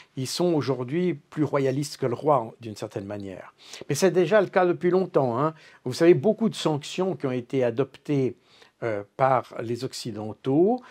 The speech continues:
et notamment par l'Union européenne, c'est les sanctions qui ont été prises contre l'avis des Américains, sur les produits pétroliers, et cetera.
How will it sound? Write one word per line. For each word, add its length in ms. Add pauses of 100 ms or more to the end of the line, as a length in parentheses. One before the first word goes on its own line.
(180)
et 60
notamment 300
par 140
l'Union 260
européenne, 760 (260)
c'est 160
les 60
sanctions 420
qui 120
ont 40
été 280
prises 560 (160)
contre 400
l'avis 480 (240)
des 260
Américains, 540 (520)
sur 100
les 80
produits 300
pétroliers, 580
et 80
cetera. 420